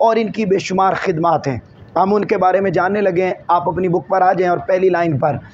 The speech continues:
बेटे, आप हेडिंग लिखेंगे तारुफ। शाबाश। इंट्रोडक्शन कहते हैं, आपका असल नाम अब्दुर्रहमान, कुन्नियत अबुल फजल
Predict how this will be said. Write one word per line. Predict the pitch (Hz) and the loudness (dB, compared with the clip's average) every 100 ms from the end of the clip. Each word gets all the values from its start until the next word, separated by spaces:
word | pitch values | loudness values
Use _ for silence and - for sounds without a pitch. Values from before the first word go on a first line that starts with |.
| - - | -20 -6
बेटे, | 170 170 196 | -4 0 0
आप | 175 175 175 170 | 2 0 0 0
हेडिंग | 175 190 | 0 0
लिखेंगे | 170 190 180 170 170 | -2 -2 0 0 -2
तारुफ। | 165 170 170 185 - - - - - - - - - - - | -2 0 0 0 -4 -8 -20 -20 -20 -20 -20 -20 -20 -20 -16
शाबाश। | - 165 170 175 170 - | -4 -2 2 0 -2 -4
इंट्रोडक्शन | 180 175 190 180 - 214 214 | -4 0 0 0 0 0 -2
कहते | 208 185 - 185 | -2 -2 0 0
हैं, | 180 220 359 - - - - - - - - - - - | 0 0 -4 -10 -20 -20 -20 -20 -20 -20 -20 -20 -20 -2
आपका | 160 190 - 214 | 0 0 2 2
असल | 190 - 208 | 2 2 0
नाम | 190 196 143 113 - - | 2 2 0 -4 -8 -2
अब्दुर्रहमान, | 170 165 190 185 196 196 165 110 - - - - - - - - - - | 0 2 2 2 0 0 -2 -4 -12 -18 -20 -20 -20 -20 -20 -20 -20 -6
कुन्नियत | - 202 214 214 233 - | -2 0 2 0 0 0
अबुल | 190 196 165 | 2 2 2
फजल | 196 185 143 | 0 0 -2